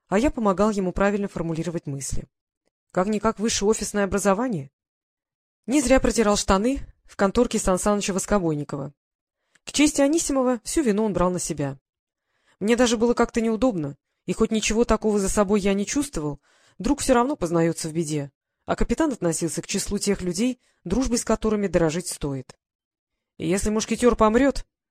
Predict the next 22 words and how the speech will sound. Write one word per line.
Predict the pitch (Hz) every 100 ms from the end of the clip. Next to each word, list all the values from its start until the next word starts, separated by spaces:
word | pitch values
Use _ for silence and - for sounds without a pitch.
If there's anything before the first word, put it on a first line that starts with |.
| -
я | 165 208
вашу | 214 226
лавочку, | 254 254 - 165
господин | 165 - 185 170
капитан, | 180 190 - 156
прикрою. | - 226 254 196 139 131 _ _ _ _ _
У | 170
меня | 202 240
каждый | 247 233 208
гвардеец | 208 240 220 185 175
на | 175
счету. | 208 - 170 139 _ _ _ -
Здесь | 175 220 -
вам | 233
не | 233
полевая | 233 233 240 196
команда, | 190 190 190 170
чтобы | 156 190 185
людей | 196 196
в | 165
распыл | 180 - 220 165
пускать», — | 170 - 165 139 -